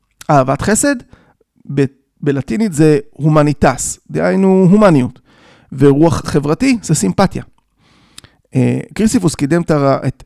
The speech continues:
אה, את הרעיון הזה, וכ-, ולקח את זה עוד צעד אחד קדימה, פוסידוניוס, עוד פילוסוף סטואי שהשפיע על הרומים. הוא ראה את כל הטבע כגוף חי ומודע,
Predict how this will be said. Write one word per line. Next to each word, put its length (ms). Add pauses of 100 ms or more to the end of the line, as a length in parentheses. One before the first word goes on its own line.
אה, 180
את 140
הרעיון 320
הזה, 240
וכ-, 300
ולקח 400
את 40
זה 80 (120)
עוד 140
צעד 160
אחד 220
קדימה, 240
פוסידוניוס, 680
עוד 220
פילוסוף 360
סטואי 280
שהשפיע 560 (440)
על 120
הרומים. 480 (440)
הוא 300
ראה 320 (140)
את 200
כל 240
הטבע 420
כגוף 400
חי 340
ומודע, 460